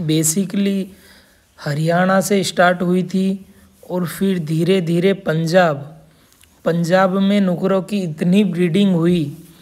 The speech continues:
कि पंजाब को नुकरों का गढ़ कहा जाता है।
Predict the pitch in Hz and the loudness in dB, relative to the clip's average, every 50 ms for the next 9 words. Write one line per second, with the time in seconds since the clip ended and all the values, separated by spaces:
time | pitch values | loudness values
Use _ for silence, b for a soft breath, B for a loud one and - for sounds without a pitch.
0 | B B B _ - 180 175 180 - 160 156 160 170 170 180 180 180 180 - - | B B B _ -4 -4 -4 0 0 0 0 2 2 2 2 2 2 0 -4 -2
1 | 196 180 175 165 160 - 180 190 190 185 - 196 185 156 165 175 185 180 - - | -2 0 -2 -2 -2 -2 -2 -2 -2 0 0 0 2 4 4 4 4 2 0 0
2 | 170 160 147 151 156 147 139 151 143 135 - - 139 127 123 123 123 131 | 0 0 2 0 -2 -2 -2 -4 -4 -4 -6 -8 -10 -10 -10 -12 -16 -18